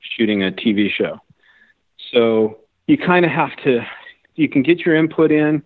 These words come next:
I tried ahead of time. I have a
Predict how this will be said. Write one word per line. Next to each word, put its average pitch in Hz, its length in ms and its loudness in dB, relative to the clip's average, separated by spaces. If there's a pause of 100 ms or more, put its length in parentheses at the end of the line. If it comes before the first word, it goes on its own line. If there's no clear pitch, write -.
(600)
I 113 80 -6
tried 147 300 0
ahead 123 260 -2
of 127 140 -4
time. 139 340 0
I 110 160 -2
have 110 220 -4
a 98 40 -10